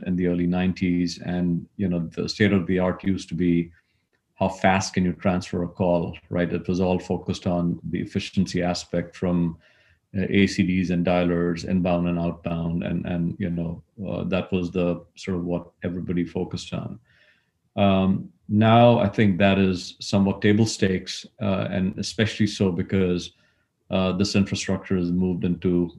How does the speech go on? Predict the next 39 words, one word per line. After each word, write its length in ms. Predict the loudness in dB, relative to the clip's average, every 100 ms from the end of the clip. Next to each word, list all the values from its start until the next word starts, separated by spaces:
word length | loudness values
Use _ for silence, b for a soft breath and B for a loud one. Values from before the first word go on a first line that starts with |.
| -4
into 260 | -4 -2
the, 320 | -2 -2 -2 -4
into 220 | -6 -6
the 140 | -6 -8
cloud, 340 | -6 -6 -6 -10 -10
uh, 280 | -6 -4 -4 -6 -12 -10
as 160 | -6 -4
a 80 | -4 -2 0
delivery 380 | 0 2 0
mechanism, 600 | 0 -2 -4 -6 -8 -14 -16 -8
right? 300 | -2 -2 -4 _ _ _ _ _ _ _ _
So 240 | -14 2 4
once 300 | 6 4 4
it 200 | 0 4
moves 260 | 6 8
into 180 | 6 4
the 120 | 2 2
cloud, 500 | 4 6 6 4 0 -10 2
all 240 | 6 6
the 160 | 6 6
other 200 | 6 4 4
cloud 240 | 2 4
capabilities, 760 | 0 0 2 2 2 2 2 0
which 180 | -2
is 80 | -2
all 160 | 0 0
this 160 | -2
compute 560 | -4 -6 -2 0 0 -2 -14 _ _ _ _ -4
and 360 | 0 0 0 0
all 200 | 0 2
this, 320 | 0 -2 -6
uh, 240 | -2 0 0 0
processing 420 | 0 2 0 0 0 0
power 220 | 0 0
that 240 | 0 0 -2
is 140 | -6
sitting 320 | -2 2 2
very 280 | 2 2 2
adjacent, 760 | 0 -6 2 2 4 2 0